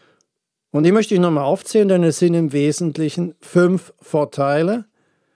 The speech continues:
von liechtensteinischen Lebensversicherungen gegenüber den deutschen. Erstens, es gibt eine höhere Flexibilität bei Zuzahlung. Zuzahlungen sind meistens unbegrenzt. Man kann also einfach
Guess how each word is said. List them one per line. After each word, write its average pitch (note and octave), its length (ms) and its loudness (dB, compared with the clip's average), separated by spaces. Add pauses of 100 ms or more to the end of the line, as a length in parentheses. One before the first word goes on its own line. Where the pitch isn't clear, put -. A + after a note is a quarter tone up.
(380)
von C3 180 -4
liechtensteinischen C#3 800 -4
Lebensversicherungen D3+ 760 -4
gegenüber C3 400 -4
den C#3 200 -4
deutschen. B2 460 -4 (1300)
Erstens, A3 640 -4 (260)
es - 240 -6
gibt F3+ 320 -6
eine C#3 400 -4
höhere F#3 580 2
Flexibilität C#3+ 1200 -6
bei C#3 160 -2
Zuzahlung. B2 800 -4
Zuzahlungen E3 640 -2
sind C#3+ 200 -6
meistens C#3 680 -6 (100)
unbegrenzt. B2 880 -2
Man B2+ 120 -14
kann E3 180 -4
also D#3+ 160 -2
einfach C#3+ 440 -4